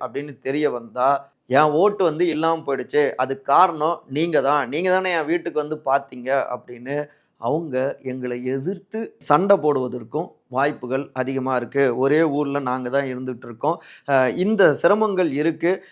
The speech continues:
அ, இதையெல்லாம் கடந்து குறைஞ்ச காலத்துல இவ்வளவும் செய்யறதுங்கிறது தான் பெரிய மலைப்பாகவும் இருக்கு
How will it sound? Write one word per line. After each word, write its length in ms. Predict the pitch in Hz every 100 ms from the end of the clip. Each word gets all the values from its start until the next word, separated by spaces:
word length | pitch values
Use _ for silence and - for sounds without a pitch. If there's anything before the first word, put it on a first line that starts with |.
| _
அ, 240 | 139 131 -
இதையெல்லாம் 480 | 147 143 139 208 226
கடந்து 800 | 170 175 196 185 175 208 - _ -
குறைஞ்ச 360 | 214 262 247
காலத்துல 600 | 180 180 175 165 170 190 185
இவ்வளவும் 600 | 147 185 185 175 196 185
செய்யறதுங்கிறது 640 | 151 156 151 147 139 131 123
தான் 300 | 165 196 -
பெரிய 260 | 156 185 151
மலைப்பாகவும் 840 | 123 139 156 - 131 120 143 156
இருக்கு 480 | 131 139 135 - 147